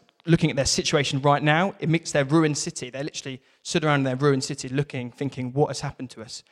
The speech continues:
They're remembering how good God's been and remembering how bad they are. And that God instead speaks through Nehemiah and the priests and tells them to be quiet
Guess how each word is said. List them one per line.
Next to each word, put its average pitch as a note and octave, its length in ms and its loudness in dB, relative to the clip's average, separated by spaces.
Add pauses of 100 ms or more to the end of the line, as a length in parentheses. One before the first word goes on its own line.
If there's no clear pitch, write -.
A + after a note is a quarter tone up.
(180)
They're C#3 120 -2
remembering D#3+ 280 8
how D#3+ 200 6
good D#3 280 4
God's D3 220 4
been C3+ 140 0
and C3 120 0
remembering C3+ 220 0
how C3+ 180 0
bad C3+ 320 0
they C3 160 0
are. A#2 200 -6 (340)
And C3 140 -6
that C3+ 160 -6
God E3 300 0
instead C3+ 260 -6
speaks - 380 -6
through C#3+ 140 -6
Nehemiah C3 520 -6 (100)
and C3 100 -18
the A#2+ 60 -8
priests - 460 -10 (340)
and C3 80 -14
tells C3 220 -2
them B2 80 -10
to B2+ 100 -12
be F3+ 140 0
quiet B2 400 -6